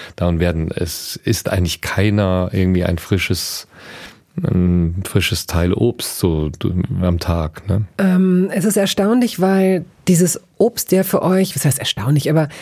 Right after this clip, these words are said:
Speaker 2: es war ja immer verfügbar.
Speaker 1: Mhm.
Speaker 2: Dadurch, dass ihr diesen Garten hattet und Dinge, die immer verfügbar sind,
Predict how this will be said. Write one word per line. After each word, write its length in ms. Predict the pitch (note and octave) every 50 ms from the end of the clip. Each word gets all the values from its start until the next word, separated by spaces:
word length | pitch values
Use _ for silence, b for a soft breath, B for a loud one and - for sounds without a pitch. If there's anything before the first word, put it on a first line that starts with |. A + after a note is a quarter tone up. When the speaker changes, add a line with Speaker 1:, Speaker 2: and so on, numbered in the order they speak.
| B B
Speaker 2:
es 120 | C#3 -
war 60 | G3 F#3+
ja 60 | -
immer 180 | - A3 A3 G3+
verfügbar. 560 | - G#3 - - - F3 - - - A#2+ B2
Speaker 1:
Mhm. 60 | A#2
Speaker 2:
Dadurch, 200 | - D#3+ F#3+ F#3
dass 140 | - G3 F3+
ihr 80 | F#3 D#3+
diesen 240 | E3 D3 D#3+ E3
Garten 400 | C#3+ C#3+ C#3 D3+ D3+ - F#3+ F3
hattet 400 | F3 G3+ G3 - G#3+ A#3+ B3 -
und 160 | - E3+ D#3+ -
Dinge, 180 | G3 G#3 G3+
die 60 | F#3+ G3
immer 160 | F#3+ G3 F#3
verfügbar 540 | - G3 F3 - - A3 G3+ - F#3+ F#3+ F3+
sind, 400 | D#3 F#3 F#3 F#3 F#3+ G3 G3